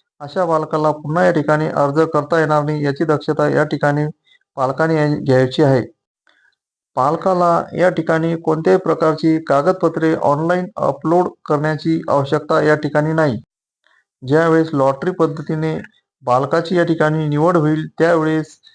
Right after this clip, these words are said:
ओरिजिनल कागदपत्रे ही व्हेरिफिकेशनसाठी आपल्याला त्यावेळेस द्यायची आहे. पंचवीस टक्के प्रवेश प्रक्रियेकरता आवश्यक कागदपत्राचा तपशील या ठिकाणी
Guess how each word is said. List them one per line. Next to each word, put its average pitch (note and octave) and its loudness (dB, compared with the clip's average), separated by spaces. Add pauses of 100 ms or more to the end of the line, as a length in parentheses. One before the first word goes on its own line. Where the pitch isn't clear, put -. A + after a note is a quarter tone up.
(360)
ओरिजिनल F3+ 0
कागदपत्रे D#3+ 0
ही D3+ -2
व्हेरिफिकेशनसाठी D#3 0
आपल्याला D3 2
त्यावेळेस D3+ 0
द्यायची C#3 2
आहे. C#3+ 2 (1300)
पंचवीस D3+ 0 (100)
टक्के D#3+ 2
प्रवेश D#3+ 0 (100)
प्रक्रियेकरता D#3 0
आवश्यक E3 0
कागदपत्राचा D#3+ 0
तपशील D3+ -4
या E3+ 2
ठिकाणी D3+ 0